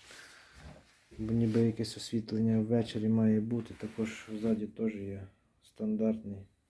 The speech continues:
з Китаю освітлення. Є в планах поміняти на щось, на щось цікавіше, можливо, щось з поворотами. Таке, щоб було габаритніше.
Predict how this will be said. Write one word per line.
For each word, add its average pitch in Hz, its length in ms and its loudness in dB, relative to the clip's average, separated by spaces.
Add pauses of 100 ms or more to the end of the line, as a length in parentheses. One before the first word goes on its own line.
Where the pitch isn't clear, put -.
(600)
з - 100 -20
Китаю 107 600 0 (500)
освітлення. 107 680 -8 (1000)
Є 123 120 4
в 113 100 -2
планах 110 320 4
поміняти 123 600 2
на 104 120 2
щось, 104 280 -10 (460)
на 107 160 0
щось - 640 -4 (160)
цікавіше, 117 640 0
можливо, 101 480 0
щось - 280 -16
з - 40 -20
поворотами. 107 680 2 (1300)
Таке, - 200 -6
щоб 107 260 -2
було 107 300 0
габаритніше. 113 800 2